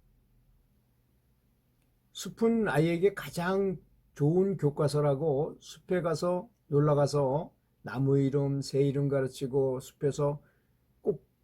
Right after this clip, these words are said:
꽃그림을 그리고 글을 쓰도록 했다는 것입니다.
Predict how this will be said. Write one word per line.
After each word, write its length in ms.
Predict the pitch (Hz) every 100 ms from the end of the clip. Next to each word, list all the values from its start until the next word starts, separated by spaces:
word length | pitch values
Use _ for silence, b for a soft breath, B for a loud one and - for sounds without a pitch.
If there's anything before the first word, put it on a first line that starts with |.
| _ _ -
꽃그림을 640 | 202 - 196 185 190 185
그리고 560 | 156 165 156 180 180 -
글을 280 | - 165 208
쓰도록 600 | - 190 147 165 151 -
했다는 400 | 143 139 120 110
것입니다. 420 | 104 - 139